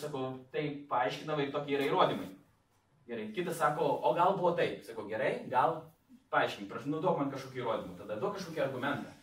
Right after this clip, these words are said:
Neužtenka tiesiog pasakyti, „O gal?“ Ne? Tai tu turi, visų pirmiausia, turi sugriauti visą tą argumentaciją, kokia jau yra pastatyta, ir tada iš naujo pastatyt savo bylą,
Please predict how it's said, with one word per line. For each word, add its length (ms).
Neužtenka 500
tiesiog 260
pasakyti, 420
„O 140
gal?“ 300
Ne? 180
Tai 120
tu 80
turi, 240
visų 240
pirmiausia, 460
turi 360
sugriauti 540
visą 240
tą 80
argumentaciją, 680
kokia 220
jau 120
yra 200
pastatyta, 640
ir 120
tada 180
iš 120
naujo 220
pastatyt 440
savo 280
bylą, 280